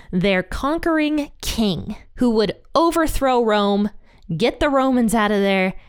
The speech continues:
and bring Israel to its former glory. That's what they wanted. They wanted a champion. They wanted a hero. They wanted a military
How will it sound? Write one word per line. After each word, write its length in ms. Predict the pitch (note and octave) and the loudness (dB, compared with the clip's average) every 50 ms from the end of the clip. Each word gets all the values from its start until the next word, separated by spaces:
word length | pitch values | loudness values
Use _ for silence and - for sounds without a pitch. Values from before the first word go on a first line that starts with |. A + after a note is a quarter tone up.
| - - | -10 -4
and 280 | - F#3+ F#3+ G3 F3 | -2 0 2 2 2
bring 440 | D#3 F#3 G3 G3+ G3+ G3 G3+ G3+ - - - - _ - | 2 0 0 2 2 2 0 0 -2 -6 -16 -20 _ -2
Israel 460 | G3+ G3+ E3 F3 F#3 F#3+ F#3 F3 F3 | -2 -2 0 0 0 0 0 0 -2
to 300 | - - - G3 E3+ - | -2 -2 0 0 0 0
its 180 | E3+ - - - | -2 -4 -6 -8
former 720 | - - - - - F#3+ F#3+ F#3+ F#3+ F#3 F#3 F#3 F3+ - - - - - | -8 -8 -6 -2 0 0 2 2 2 2 2 0 -2 -4 -8 -16 -16 -8
glory. 580 | F3 - F#3 F#3 F3+ E3 D#3+ - - - - - - - _ - - - | -4 -2 0 2 2 0 0 -4 -6 -10 -14 -18 -20 -20 _ -20 -8 -2
That's 200 | G3 A3 - - | 0 0 0 0
what 120 | F#4 - - | 0 0 2
they 100 | F4 D4+ | 0 2
wanted. 460 | A#3 C4 B3+ C4 G3+ - - - - - - - - - - - - - - | 2 2 0 0 -2 -4 -6 -8 -12 -14 -18 -20 -20 -18 -18 -18 -18 -6 -2
They 160 | G#3+ A#3 C4+ | 0 0 2
wanted 420 | C#4 B3+ B3 A#3+ A#3+ A#3 A#3 A#3 - | 2 0 0 0 0 0 -2 -2 -2
a 160 | - G3 G#3 G3+ | -2 -4 -4 -2
champion. 720 | - - - G3+ F#3+ F#3 F#3 - - E3 D3 C#3+ C#3+ D#3+ - - - - - | -4 -4 -2 -2 -2 -2 -2 -2 -2 -4 -2 -4 -6 -6 -10 -12 -12 -10 -4
They 140 | - F#3+ G3 | -2 0 0
wanted 340 | G3+ G#3+ G#3 G#3+ G#3+ A3 G#3 | 2 2 0 0 0 0 0
a 80 | G#3+ G#3+ | -2 -2
hero. 560 | G#3+ - - - G#3+ G#3 F#3 F3 E3 D3+ D#3 | -4 -6 -4 -2 0 0 0 0 0 0 0
They 160 | D#3+ F#3+ G#3 | 0 0 0
wanted 420 | A3 A3 A3+ A3+ A3+ A3+ G#3 - - | 0 0 0 0 0 0 -2 -2 -2
a 200 | G3 G3 F#3+ G3 | -2 0 2 2
military 960 | F#3+ F#3+ G3+ A3+ A#3+ B3 B3 - - - A#3 A3 G#3 G3+ G#3 G3 G3+ G#3 | 2 2 2 2 2 0 0 0 0 0 2 2 0 0 0 0 0 -2